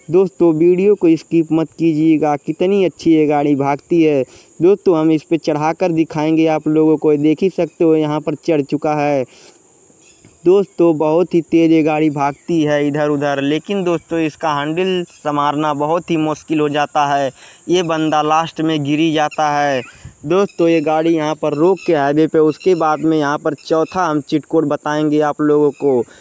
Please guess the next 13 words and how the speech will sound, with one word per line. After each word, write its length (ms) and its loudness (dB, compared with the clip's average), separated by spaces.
दोस्तों, 680 0
पहले 420 2
ये 80 2
गाड़ी 360 0
देख 260 0
ही 60 0
सकते 320 -2
हो, 80 2
कितनी 400 -2
अच्छी 360 -4
लग 160 0
रही 260 2
है। 300 0